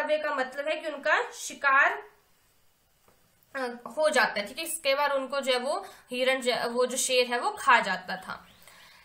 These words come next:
She hunted then for jungle fowl, फिर वो जो है वो जो जंगल, अ, जंगली मुर्गा है, ठीक है। जंग-, जंगल fowl का मतलब होता है मुर्गा, ठीक है। Fowl का मतलब होता है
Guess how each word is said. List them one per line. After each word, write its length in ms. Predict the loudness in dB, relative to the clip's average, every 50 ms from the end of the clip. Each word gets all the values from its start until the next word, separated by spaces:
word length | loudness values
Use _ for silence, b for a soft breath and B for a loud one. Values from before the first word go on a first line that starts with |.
| B B B
She 280 | -2 -2 0 2 4 2 2 4 6
hunted 460 | 4 4 4 2 -2 -2 -2 -2 -2 -4 -8 -10 -2 2 4
then 160 | 4 4 4 0 -6 -4 0
for 300 | 2 4 4 4 2 0 -4 -8 -12 -8 -4 -4
jungle 320 | -4 -2 -2 -2 -2 -2 0 0
fowl, 240 | 2 2 2 2 0 -2 -8 -14 -20 _ -20 -20 -12
फिर 200 | -8 -4 -4 -4
वो 180 | -4 -2 -4 -4
जो 140 | -2 -2 -4
है 260 | -2 0 0 0 0
वो 100 | 0 -2
जो 140 | -6 -6 -6
जंगल, 400 | -2 -2 0 0 2 2 2 2
अ, 500 | 2 2 0 0 0 0 -2 -6 -10 -14 -6
जंगली 360 | -2 -2 -2 -2 -2 -2 -2
मुर्गा 400 | -2 -2 -4 -4 -2 2 2 2
है, 180 | 2 2 -2 -10
ठीक 180 | -12 -10 -6
है। 180 | -4 -4 -4 -4
जंग-, 260 | -6 -6 -6 -6 -4
जंगल 340 | -4 -2 -2 0 0 0 -2
fowl 360 | 2 2 4 4 6 4 4
का 100 | 0 0
मतलब 200 | 0 0 0 0
होता 240 | 0 0 2 2 2
है 140 | 2 2 0
मुर्गा, 500 | 0 -4 -6 -4 -2 -2 -2 -2 B B B B B B B B B B B -20 _ _ _ _ _
ठीक 200 | -14 -14 -8 -4
है। 120 | -4 -4 -4
Fowl 480 | -4 -10 -4 0 2 2 2 2 0
का 120 | -2 -2 -2
मतलब 360 | -2 -2 -4 -4 -4 -4 -2
होता 300 | -2 -4 -4 -2 -2 -2
है 440 | 0 0 0 0 0 0 -4 -10